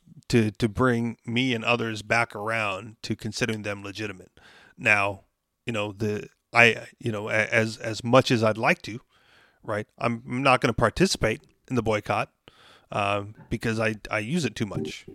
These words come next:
right? Like, I, I post this show on there too much, and I, I talk to friends in Messenger too much. Um, you know, I, we, we have, uh, one mutual friend, uh, co-hosted the show a long time ago,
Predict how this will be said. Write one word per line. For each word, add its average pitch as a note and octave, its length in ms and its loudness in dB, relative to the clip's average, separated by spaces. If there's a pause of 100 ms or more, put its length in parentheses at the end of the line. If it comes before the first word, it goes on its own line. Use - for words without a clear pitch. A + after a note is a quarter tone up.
(160)
right? G2+ 160 -4
Like, G2+ 200 -4
I, G#2 220 -2
I G#2+ 160 0
post A#2+ 380 0
this A2+ 260 0
show G2 320 2 (140)
on A2 220 0
there G2 280 -6 (100)
too A2+ 120 -6
much, F#2 300 -8
and G2+ 120 -10
I, G2 160 -4 (200)
I G#2 260 -2 (100)
talk G#2+ 240 -2
to - 80 -8
friends C#3+ 360 0
in G#2 80 -8
Messenger A2+ 380 -2
too - 160 -10
much. G2 340 -8 (600)
Um, F#2+ 340 -6 (260)
you A#2 100 -4
know, A2+ 100 4
I, A2 60 0 (140)
we, A2 180 -6
we A#2+ 180 2
have, A#2+ 240 4
uh, A2 140 0
one C#3 240 2
mutual B2+ 280 4
friend, A2 600 -4
uh, G#2+ 120 -8 (280)
co-hosted B2 400 4
the A2+ 100 -6
show G#2+ 240 2
a G#2 40 2
long B2+ 340 6
time G#2 220 0
ago, G2+ 300 -8